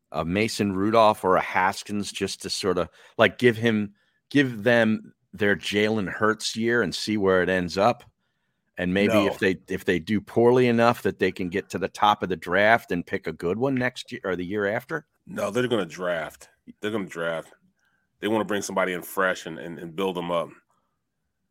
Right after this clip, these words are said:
Speaker 2: You know, the, the, kinda like what, what, what New England's doing right now.
Speaker 1: Well, I think they picked twentieth. I mean, what if, uh,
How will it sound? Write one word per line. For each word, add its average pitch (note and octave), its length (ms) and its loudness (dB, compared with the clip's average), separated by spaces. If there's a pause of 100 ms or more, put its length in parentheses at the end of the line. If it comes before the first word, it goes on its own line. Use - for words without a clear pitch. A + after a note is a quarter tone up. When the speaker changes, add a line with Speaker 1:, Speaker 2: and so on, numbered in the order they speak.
(240)
Speaker 2:
You G2 140 -6
know, F#2+ 180 0
the, G2 60 -2
the, F#2+ 240 -14 (140)
kinda B2 240 4
like G#2+ 200 4
what, F#2 220 -4
what, F#2 240 -4
what F2 220 -6 (320)
New G2+ 200 -2
England's F#2+ 300 -4
doing F2+ 280 -6
right E2 220 -4
now. D2+ 300 -6 (640)
Speaker 1:
Well, B2 140 2
I B2 60 4
think D3 160 2
they B2+ 120 2
picked - 380 -2
twentieth. C3 640 -2
I F2+ 60 -4
mean, G2 180 -4
what A#2+ 160 2
if, - 240 -6
uh, F#2 180 0